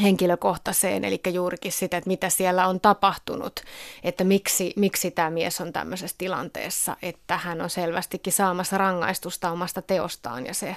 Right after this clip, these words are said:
rangaistus on suhteessa siihen, mitä, mitä, että kun olet, olet tullut tappaneeksi, niin sinut täytyy,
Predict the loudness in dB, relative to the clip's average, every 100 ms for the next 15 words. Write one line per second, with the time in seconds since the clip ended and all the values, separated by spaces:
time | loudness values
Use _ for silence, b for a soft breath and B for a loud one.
0 | -8 -8 -6 -6 -8 -8 -8 -10 -4 2
1 | 4 2 0 6 10 10 10 10 8 8
2 | 10 10 8 4 2 6 6 4 -2 -12
3 | -4 0 2 4 2 4 8 10 8 4
4 | 2 4 4 4 4 4 4 2 2 2
5 | 2 0 -2 -2 -2 -2 -4 -6 -12 -2
6 | 0 2 2 0 -2